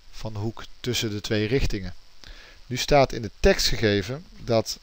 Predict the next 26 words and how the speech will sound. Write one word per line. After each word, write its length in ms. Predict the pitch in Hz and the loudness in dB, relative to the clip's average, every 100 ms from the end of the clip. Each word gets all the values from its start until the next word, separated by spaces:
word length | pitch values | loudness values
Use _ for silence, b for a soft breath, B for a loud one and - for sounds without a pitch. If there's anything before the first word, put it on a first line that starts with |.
| _ - - - - | _ -20 -20 -20 -18
het 180 | - 104 | -12 -8
meetsysteem 760 | 120 160 - 123 - 107 120 147 - - - - - - | 2 2 4 0 0 0 0 -8 -16 -18 -20 -20 -20 -8
continu 420 | 160 147 123 120 | -8 -6 -6 -4
de 80 | 117 | -4
kracht 360 | - 135 - | -2 -2 -2
meet 320 | 120 110 - - | -2 -2 -2 -8
die 160 | 107 | -6
loodrecht 540 | 104 131 170 - 127 - | 0 0 0 0 0 0
staat 460 | - 117 117 - - B B B - | 0 0 0 -2 -12 B B B -14
op, 340 | - 113 - - | -6 -6 -6 -16
eh, 240 | 117 101 98 | -10 -8 -6
de 100 | 107 | -4
krenk. 480 | - 151 123 - - - - - B B - | 2 4 2 0 -2 -2 -14 -20 B B -14
En 220 | - 107 110 | -4 -4 -2
dat 160 | 117 | 0
houdt 240 | 127 127 - | 2 2 -2
ook 120 | 117 | 0
tevens 360 | 139 156 143 | 2 4 2
in 220 | 135 147 143 | 0 -2 -6
dat 200 | - 117 | -6 -6
de 80 | - | -6
kracht 320 | - 139 - | -2 -2 0
die 100 | 110 | -4
gemeten 400 | 104 113 135 - | -2 0 0 0
wordt 220 | 123 123 - | -6 -8 -4
altijd 640 | 139 147 135 123 131 | -2 0 0 0 -2